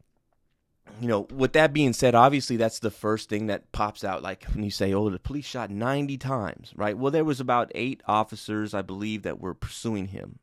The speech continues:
Seven of them were white, one was black. Jayland was black. We already know this, right? So, I mean, that matters because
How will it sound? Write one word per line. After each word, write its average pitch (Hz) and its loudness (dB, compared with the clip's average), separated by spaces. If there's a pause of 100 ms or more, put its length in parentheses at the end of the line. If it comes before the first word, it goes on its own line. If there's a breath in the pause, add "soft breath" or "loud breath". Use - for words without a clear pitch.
Seven 110 -2
of 104 -2
them 101 -4
were 82 -4
white, 92 -2
one 85 -8
was 67 -14
black. - -12 (580)
Jayland 120 0
was 90 -2
black. 50 -8
We 65 -8
already 62 -8
know 52 -12
this, - -20 (180)
right? 65 -10 (500)
So, 117 0
I 113 2
mean, 120 2
that 117 2
matters 120 2
because 107 -2